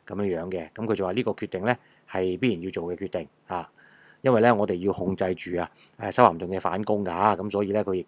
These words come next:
都，即係覺得費邊奴呢，喺控制節奏方面呢，比較好，咁所以佢作出呢個調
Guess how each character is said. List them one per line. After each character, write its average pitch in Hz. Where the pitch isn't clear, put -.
都， 113
即 -
係 113
覺 101
得 120
費 104
邊 113
奴 85
呢， 107
喺 107
控 98
制 90
節 87
奏 92
方 107
面 92
呢， 98
比 87
較 90
好， 82
咁 104
所 98
以 -
佢 87
作 82
出 -
呢 95
個 87
調 -